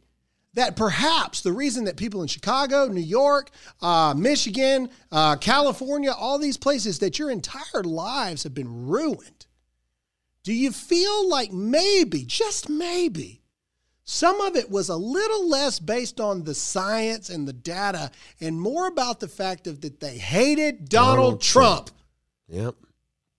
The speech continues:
Speaker 1: Do you think just maybe Joe Biden used you exactly the way that he intended? Do you think that maybe you're just a puppet that the Democratic Party has complete tro-,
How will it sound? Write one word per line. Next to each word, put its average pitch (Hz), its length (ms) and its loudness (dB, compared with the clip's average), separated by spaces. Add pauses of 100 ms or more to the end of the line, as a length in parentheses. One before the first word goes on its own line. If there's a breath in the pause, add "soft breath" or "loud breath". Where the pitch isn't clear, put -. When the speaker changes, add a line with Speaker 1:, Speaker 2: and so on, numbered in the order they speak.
(300)
Speaker 1:
Do 214 80 -4
you 233 100 -2
think 302 260 -2
just 240 260 -6
maybe 214 680 -2 (640)
Joe 185 180 2
Biden 180 400 0
used 202 420 -6
you 202 280 -6
exactly 151 720 -6
the 175 100 -4
way 170 340 -4
that 151 160 -10
he 143 220 -8
intended? 175 640 -6 (1300)
Do 139 80 -10
you 160 120 -4
think 233 240 -4
that 151 180 -12
maybe 185 720 -2 (1120)
you're 156 100 -12
just 156 220 -10
a 123 80 -14
puppet 202 560 -6 (320)
that 131 160 -14
the 120 60 -18
Democratic 156 580 -6
Party 160 300 -6
has 143 240 -8
complete 135 420 -10
tro-, 156 340 -8